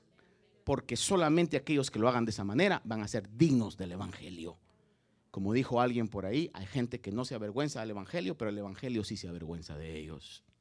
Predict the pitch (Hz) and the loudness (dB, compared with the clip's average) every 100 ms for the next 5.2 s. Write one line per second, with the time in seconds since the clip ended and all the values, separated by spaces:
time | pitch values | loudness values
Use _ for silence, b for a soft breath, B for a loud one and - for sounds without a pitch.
0 | _ _ _ _ _ _ _ _ - 80 | _ _ _ _ _ _ _ _ -16 -14
1 | 87 - - 175 190 202 185 190 127 - | -12 -10 -4 -2 2 2 0 -2 -6 -8
2 | 87 92 85 85 - 62 64 95 - 104 | -12 -8 -8 -10 -16 -18 -12 -10 -8 -6
3 | 175 143 147 - 160 160 123 92 104 107 | -6 -6 -12 -2 2 4 2 -4 -8 -4
4 | 123 135 151 127 110 127 120 101 101 165 | -2 0 -2 -2 -6 -8 -8 -6 -4 -2
5 | 160 | -2